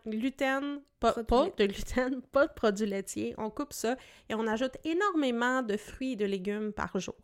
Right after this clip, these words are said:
Speaker 2: Surtout des légumes.
Speaker 1: Oui.
Speaker 2: Trois tasses de, euh, légumes verts, feuillus, et cetera. Trois tasses de, euh, légumes qui contiennent
Speaker 1: Colorés.
Speaker 2: de la sulfure.
Speaker 1: Ah oui, sulfure
Speaker 2: Ouais.
Speaker 1: et trois tasses de légumes et fruits
Speaker 2: Colorés.
Speaker 1: colorés.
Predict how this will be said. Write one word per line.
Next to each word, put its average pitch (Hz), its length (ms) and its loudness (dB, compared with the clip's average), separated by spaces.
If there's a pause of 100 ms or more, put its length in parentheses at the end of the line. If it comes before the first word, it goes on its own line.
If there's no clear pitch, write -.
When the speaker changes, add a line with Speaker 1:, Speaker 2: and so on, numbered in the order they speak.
(100)
Speaker 2:
Surtout 311 440 0
des 247 140 2
légumes. 185 320 -6 (240)
Speaker 1:
Oui. 233 160 2
Speaker 2:
Trois 302 380 4
tasses 294 480 2
de, 226 460 0
euh, 208 200 0
légumes 214 800 0
verts, 208 640 -4 (140)
feuillus, 208 680 -2
et 214 180 -4
cetera. 202 520 -4 (380)
Trois 277 560 2 (160)
tasses 247 640 -4
de, 214 440 0 (100)
euh, 202 380 -4
légumes 220 580 -2
qui - 160 -16
contiennent 294 180 4
Speaker 1:
Colorés. 233 140 6
Speaker 2:
de 214 60 4
la - 100 6
sulfure. - 580 -4
Speaker 1:
Ah 262 160 8
oui, 339 120 6 (120)
sulfure 277 600 4
Speaker 2:
Ouais. 247 200 2
Speaker 1:
et 302 40 -4
trois 262 320 4
tasses 262 280 2
de 233 60 2
légumes 226 440 -2
et 220 80 -4
fruits - 340 -4 (120)
Speaker 2:
Colorés. 226 200 6
Speaker 1:
colorés. 190 360 6